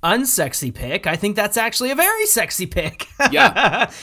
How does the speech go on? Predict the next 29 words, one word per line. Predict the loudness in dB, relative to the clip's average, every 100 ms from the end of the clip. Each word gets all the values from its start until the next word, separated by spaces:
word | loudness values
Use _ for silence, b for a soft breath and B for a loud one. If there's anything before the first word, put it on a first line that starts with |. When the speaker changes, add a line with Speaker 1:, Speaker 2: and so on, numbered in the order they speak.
| B
Speaker 1:
And | 0 2
that | 4
would | 2 0
require | -4 0 2 2 0
a | -2
trade. | -2 0 0 -2 0
Speaker 2:
Right. | 0 2 0
Yeah, | 0
you | 0
get | 2 2
a | 2
really | 0 -2 -2
good | -4 -4 -2
bat. | 0 0 -2 -8 -10
Looking | -6 -6
at | -6
his | -6 -6
stats, | -4 -2 -2 -2 -8
I | -8
mean, | -8
the | -6
guy | -4 -2
has | -2 -4
been | -8
pretty | -8 -8
consistent | -8 -10 -8 -6 -8 -8 -8
over | -10 -10
his | -10 -10
career. | -10 -6 -4 -4 -6